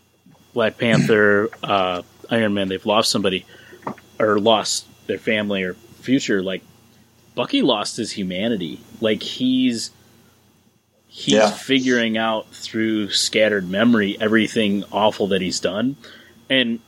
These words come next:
Speaker 1: in those, in the I M D B trivia, like, that, that, that backpack
Speaker 2: <laughs>
Speaker 1: that he's taking with him is filled with his notebooks that he's put together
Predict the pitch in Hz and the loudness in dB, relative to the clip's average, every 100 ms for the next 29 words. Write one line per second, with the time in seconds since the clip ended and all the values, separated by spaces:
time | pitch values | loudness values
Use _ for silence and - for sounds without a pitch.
0 | - 147 139 131 123 117 - - - - | -2 0 2 2 2 -2 -6 -10 -12 -16
1 | _ _ _ _ - _ _ _ _ 127 | _ _ _ _ -20 _ _ _ _ -20
2 | - - 131 123 120 120 123 123 117 113 | -12 -4 -2 0 -2 0 2 2 2 -2
3 | 110 101 - 214 170 120 110 104 - _ | -4 -4 -4 -2 0 0 0 -4 -12 _
4 | 123 123 - _ _ _ _ _ 135 123 | -2 -2 -2 _ _ _ _ _ -2 -2
5 | - - - 139 120 120 131 151 156 156 | -4 -14 -2 -2 0 0 2 2 0 2
6 | 139 143 135 113 - 120 113 104 - - | 0 2 0 -2 -4 -4 -4 -6 -6 0
7 | 135 131 104 104 147 - 104 95 90 - | 0 0 -4 -4 -4 -4 -4 -4 -8 -12
8 | - - - - - _ 131 127 - - | -14 -4 -4 -4 -12 _ 2 2 0 0
9 | 123 117 113 110 117 98 104 117 - 110 | 2 2 2 0 -2 -2 0 0 2 -2
10 | - - 101 101 - - - - - 110 | -2 -2 -2 -2 -6 -4 -2 -2 -2 -2
11 | 107 104 107 101 95 95 | 2 4 4 4 2 -2